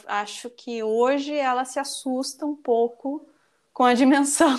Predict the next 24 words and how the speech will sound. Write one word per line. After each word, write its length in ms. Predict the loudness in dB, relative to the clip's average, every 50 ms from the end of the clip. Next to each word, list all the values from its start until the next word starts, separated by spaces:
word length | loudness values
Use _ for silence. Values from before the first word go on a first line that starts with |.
| -4
<laughs> 120 | -10 -10 -4
que 80 | 0 2
eu 60 | 2
mergulhei 560 | 2 2 0 0 -2 -2 -4 -4 -4 -6 -6
na 100 | -8 -10
história, 540 | -10 -12 -10 -8 -4 -2 -2 -2 -2 -4 -8
assim, 220 | -12 -12 -14 -12
né? 320 | -10 -8 -6 -6 -4 -4 -6
Antes 180 | -6 -6 0
era 300 | 0 2 2 2 0 -2 -4 -10 -20 -20 -20 -20 -20 -20 -14 -6
mais 280 | -2 2 2 2 2 0
uma 180 | -2 -4 -4 -4
questão 540 | -6 -8 -8 -6 -8 -8 -6 -4 -6 -6 -8 _ _ _ _ _ _ _
postural, 1160 | -10 -8 -8 -8 -8 -6 -6 -4 -2 -2 -2 -2 -2 -2 -2 0 0 0 0 0 -2 -6 -8 -12 -18 _ _ _ _ _
fantasia, 920 | -8 -8 -8 -6 -6 -6 -4 -4 -4 -4 -6 -6 -6 -6 -6 -6 -4 -4 -4
imaginária, 1300 | -6 -6 -10 -10 -8 -6 -6 -4 -4 -4 -6 -6 -6 -6 -6 -8 -8 -10 -10 -10 -10 -10 -10 -12 -14 _ -8
hum, 160 | -6 -6 -6 -6
feminina, 1400 | -6 -4 -4 -2 0 0 0 2 2 2 2 2 2 0 0 -2 -2 -4 -4 -4 -4 -4 -6 -6 -8 -10 -12 -16 _ _ _ _ _ _ _ _ _ _ _ _ _ _ _ _ _ -14
né? 560 | -10 -6 -6 -4 -2 -2 -2 -2 -2 -2 -4 -6 -8 -10 -10 -10
De 120 | -8 -6 -4
nutrir, 640 | -4 -4 -6 -8 -6 -2 0 2 2 2 2 0 -2
romântica, 1080 | -2 -2 -2 0 0 0 0 0 -2 -2 -4 -6 -10 -16 _ -10 -10 -8 -8 -8 -10 -12
de 120 | -10 -10
nutrir 400 | -10 -10 -10 -10 -8 -6 -4 -2